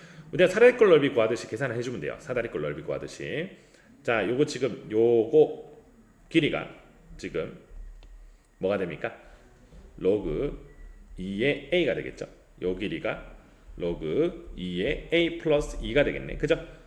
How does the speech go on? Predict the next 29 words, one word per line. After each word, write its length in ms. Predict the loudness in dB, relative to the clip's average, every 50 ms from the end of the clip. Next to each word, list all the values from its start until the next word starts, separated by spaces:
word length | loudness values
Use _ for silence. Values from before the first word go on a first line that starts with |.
| _ -6
가로 200 | -2 0 0 0
길이는 460 | -2 -2 -4 -4 -4 -4 -4 -6 -10 -8
이가 220 | -2 0 2 2
될 180 | 2 0 -6 -8
거고. 320 | -12 -12 -12 -12 -14 -16 -20 -14 -6 -4
요 140 | -4 -4 -4
T로 360 | -4 -2 0 2 2 2 2
바뀐 200 | 0 -2 -6 -6
거밖에 240 | -6 -6 -6 -8 -8
없어요. 280 | -8 -8 -8 -10 -10 -12 -16 -20 -20 -20 -20 -20 -20 -20 -20 -20 -20 -20 -20 -18 -18 -6 0
자, 280 | 4 6 6 6 6 4
그러면 360 | 4 4 4 4 2 0 -2 -6 -10 -10 -12 -14 -16 -20 -20 -20 -20 -20 -20 _ _ _ _ _ -20 -20 -12 -6
두 80 | 0
개 380 | 4 4 4 4 2 -4 -14 -16 -18 -20 -20 -20 -20 -10 -2
더해서 840 | 2 4 6 6 6 6 4 -2 -4 -2 -4 -6 -8 -12 -18 -20 -20 -20 -20 -20 -20 _ _ _
그 80 | -4 0
다음에 420 | 2 2 2 2 -2 -4 -6 -8
반 300 | -6 -4 -4 -4 -2 2
때려주고 460 | 6 6 6 6 6 2 0 -4 -4 -4
이를 260 | -2 0 0 0 0
곱하는 360 | -2 -4 -8 -6 -8 -6 -6
거니까 260 | -6 -6 -4 -4 -6
그냥 220 | -6 -6 -8 -8 -6
두 80 | -2
개 80 | -2 -2
합이 300 | -2 -2 -4 -6 -4 -4
나오겠네. 500 | -4 -2 -4 -4 -6 -8 -10 -10 -12 -14 -18 -20 -20 -20 -20 -20 -20 -6 0
에스에이란 840 | 2 2 2 2 4 4 4 6 8 8 8 8 6 2 2 0 -2
놈은, 300 | -4 -4 -4 -4 -6 -6